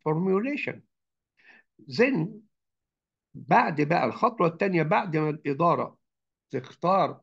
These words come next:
وتستقر على الاستراتيجية المناسبة اللي هي شايفاها مناسبة، يبقى الخطوة اللي بعد كده في نفس الوظيفة بنقول then under the chosen strategy،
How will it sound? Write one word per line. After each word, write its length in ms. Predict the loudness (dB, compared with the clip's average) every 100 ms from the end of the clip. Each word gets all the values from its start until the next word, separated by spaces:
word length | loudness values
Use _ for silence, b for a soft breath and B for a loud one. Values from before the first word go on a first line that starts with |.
| -10
وتستقر 800 | -8 -6 -8 -6 -6 -2 0 0
على 440 | 2 2 0 -2 _ _ _
الاستراتيجية 1160 | -4 -4 -4 -4 -4 -2 -2 0 0 0 -2 -6 _ _ -6
المناسبة 840 | -2 0 0 0 -2 -2 -2 -2 -4 _ -14
اللي 260 | -8 -4
هي 40 | -4
شايفاها 360 | -4 -4 -4
مناسبة، 580 | -2 -2 -2 -2 -4 -6 _ _ _ _ B
يبقى 200 | -2 0
الخطوة 360 | -2 0 2 2
اللي 100 | 4
بعد 180 | 2 2
كده 460 | 2 2 2 -2 _ _ -8
في 100 | -4
نفس 480 | 0 -2 -2 -16 -6
الوظيفة 720 | -2 0 0 0 0 0 -2 -6 _ -8
بنقول 480 | -4 0 2 0 -2
then 420 | -2 0 2 2 0 _ _ _ 2
under 520 | 4 4 4 2 2
the 260 | -2 -2 -6 _ _ _ _ _ -14
chosen 540 | -6 0 0 -2 -8 -16 -18 _ _ _ _ _ _ _ _
strategy، 840 | -14 -2 4 4 2 -2 -4 -6